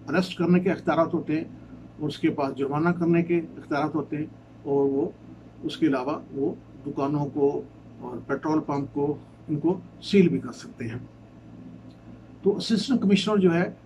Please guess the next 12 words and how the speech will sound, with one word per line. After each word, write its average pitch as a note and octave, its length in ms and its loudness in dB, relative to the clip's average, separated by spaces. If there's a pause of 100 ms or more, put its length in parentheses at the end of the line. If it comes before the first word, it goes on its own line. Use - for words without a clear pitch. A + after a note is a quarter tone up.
(160)
वो F3 60 4
तहसील F3 380 2
level E3 220 4
पे F#3 260 2 (120)
officer - 220 -2
इंचार्ज E3 480 0
general C#3+ 260 2
administration E3 760 -2
होता E3+ 240 0
है F#3 100 -4 (540)
और G3 180 2
principal G3+ 640 0